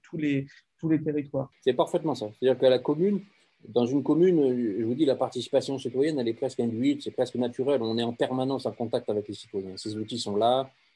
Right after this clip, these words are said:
Speaker 2: à nous de les faire vivre, à nous les animer. Par contre, il ne faudrait pas, euh, s'asseoir sur justement cette proximité. Je pense qu'il faut toujours l'animer, la faire vivre. On n'en fait jamais assez en termes de communication, d'information, de transparence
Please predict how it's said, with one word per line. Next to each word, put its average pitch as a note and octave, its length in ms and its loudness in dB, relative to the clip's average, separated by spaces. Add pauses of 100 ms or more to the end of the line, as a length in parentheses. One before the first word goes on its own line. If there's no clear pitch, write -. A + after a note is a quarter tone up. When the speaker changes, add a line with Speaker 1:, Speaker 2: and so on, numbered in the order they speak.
(120)
Speaker 2:
à A#2 80 2
nous C#3+ 160 4
de B2 80 2
les A#2+ 80 4
faire A2 200 0
vivre, C#3 300 -2
à F2+ 40 -2
nous G2+ 120 -2
les G2+ 140 0
animer. A2 400 0
Par - 160 -10
contre, - 220 -6
il - 40 -14
ne - 40 -18
faudrait - 180 -8
pas, A2+ 280 0
euh, F2+ 100 -8
s'asseoir C3+ 420 -2
sur A2 160 -6
justement A#2 380 -6
cette A2 180 -2
proximité. A2 680 -2 (260)
Je A2 100 -10
pense C#3 220 -4
qu'il G#2+ 80 -4
faut A2+ 120 -6
toujours C3 320 -4
l'animer, A2+ 340 0
la B2 100 2
faire G#2+ 180 -4
vivre. C#3+ 220 -2
On A#2+ 60 -2
n'en A#2 100 -2
fait A#2 120 -4
jamais B2 240 2
assez A2+ 240 -4
en F2+ 80 -12
termes G#2 200 -4
de G2 100 -2
communication, G2+ 600 -4
d'information, G2+ 500 -4
de A2+ 80 0
transparence G#2+ 640 -6